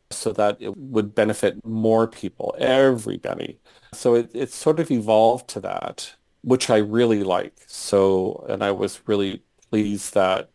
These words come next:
the process took me there. So it's good for the sport arena, it's good for the office, it's good for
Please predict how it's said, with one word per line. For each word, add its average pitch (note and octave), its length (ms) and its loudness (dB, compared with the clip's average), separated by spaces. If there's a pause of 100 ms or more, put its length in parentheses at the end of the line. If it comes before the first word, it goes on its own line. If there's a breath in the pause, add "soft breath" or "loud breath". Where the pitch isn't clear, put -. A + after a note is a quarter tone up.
(560)
the A#2 80 4
process A#2 600 0
took - 340 -8
me A2 140 -4
there. - 460 -8 (460 soft breath)
So A2+ 320 6
it's A2 200 2
good A#2+ 300 2
for G2 800 2
the F2+ 80 -10
sport C#3 400 2
arena, B2+ 500 4
it's A2 300 -2
good G2 240 -2
for - 140 -8
the F#2 140 -4
office, A#2+ 600 2
it's G2 140 -14
good G#2 220 -4
for G2 440 -4